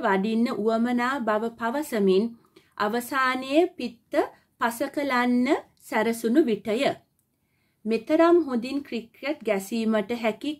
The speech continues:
කවරෙකු වුවද පිත්තෙන් බොහෝ කල් ඈත්ව සිටියා යැයි සිතාගත නොහැකිය. A few months ago, little monk said, still keeping the bat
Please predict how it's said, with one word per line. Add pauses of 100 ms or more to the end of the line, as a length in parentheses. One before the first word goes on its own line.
කවරෙකු
වුවද (560)
පිත්තෙන්
බොහෝ
කල් (180)
ඈත්ව
සිටියා
යැයි
සිතාගත
නොහැකිය. (2250)
A
few
months
ago, (260)
little
monk
said, (360)
still
keeping
the
bat